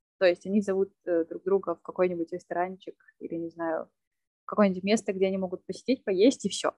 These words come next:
И они возвращаются к себе домой. То есть, э, э, возможно, среди каких-то очень крепких семей, возможно, они также ходят друг к другу в гости, но вот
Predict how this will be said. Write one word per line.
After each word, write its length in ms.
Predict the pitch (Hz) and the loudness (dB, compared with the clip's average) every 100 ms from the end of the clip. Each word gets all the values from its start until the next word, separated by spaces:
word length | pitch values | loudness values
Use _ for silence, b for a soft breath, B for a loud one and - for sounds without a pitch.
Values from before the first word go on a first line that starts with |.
| - | 0
И 80 | 175 | 0
они 160 | 180 | 0
возвращаются 540 | 196 190 180 190 190 190 | -4 -4 -4 -4 -4 -14
к 60 | |
себе 220 | - 180 | -12 -4
домой. 360 | 180 175 160 - _ _ _ _ _ _ _ - | -2 -2 -4 -8 _ _ _ _ _ _ _ 2
То 80 | |
есть, 360 | 196 180 _ - | 2 2 _ -4
э, 200 | 170 165 _ _ _ _ _ _ _ - | -2 -2 _ _ _ _ _ _ _ 6
э, 260 | 208 196 | 8 10
возможно, 800 | 185 196 220 320 269 247 190 185 _ | 8 8 8 8 8 6 6 2 _
среди 480 | - - 208 190 214 | -10 -2 0 2 2
каких-то 640 | 208 196 214 _ 202 185 175 | 0 -2 -2 _ 2 4 8
очень 320 | 311 - 226 | 8 8 4
крепких 420 | - 214 - 202 | 8 6 4 -10
семей, 400 | - 214 226 370 392 _ _ _ | -6 -4 0 0 -2 _ _ _
возможно, 380 | - 214 247 269 | 2 6 6 8
они 140 | 247 214 | 8 8
также 280 | 202 202 196 | 6 2 0
ходят 300 | - 190 175 | 0 0 -2
друг 160 | 175 | -6
к 40 | 175 | -4
другу 300 | 180 170 165 | -2 0 0
в 20 | |
гости, 360 | 165 - - - | 0 -4 -4 -10
но 160 | 175 190 | -4 0
вот 160 | 190 | 0